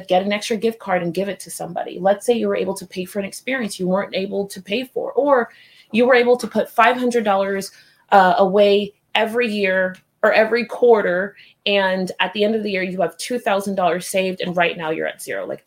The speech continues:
I don't know what it is for you, and I don't care how big your game is. I don't care how big your game is. These are simple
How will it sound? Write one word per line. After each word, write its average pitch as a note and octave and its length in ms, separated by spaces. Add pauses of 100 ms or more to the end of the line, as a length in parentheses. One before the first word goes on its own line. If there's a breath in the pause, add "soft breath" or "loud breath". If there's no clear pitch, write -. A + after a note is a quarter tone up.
I C4 100
don't C4+ 160
know G#3 120
what F#3 100
it E3 100
is D#3+ 160
for F3 140
you, E3+ 100
and E3+ 80
I A3 120
don't B3 140
care A3 140
how F#3+ 100
big F#3+ 240
your F3 140
game E3 280
is. F3+ 280 (380 soft breath)
I A#3+ 60
don't A#3+ 160
care F3 200
how E3+ 280
big E3+ 320
your D3 120
game D3 340
is. - 240 (280)
These A#3 220
are G3+ 120
simple A#3+ 840